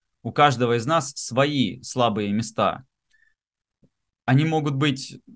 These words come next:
большого спектра. Похоть, неуверенность в себе,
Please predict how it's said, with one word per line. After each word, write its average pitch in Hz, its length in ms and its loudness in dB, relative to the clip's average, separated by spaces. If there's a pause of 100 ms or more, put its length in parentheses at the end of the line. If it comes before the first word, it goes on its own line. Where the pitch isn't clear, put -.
(160)
большого 139 560 -2
спектра. 127 760 -2
Похоть, 151 520 -2
неуверенность 131 680 4
в - 40 -10
себе, 123 560 0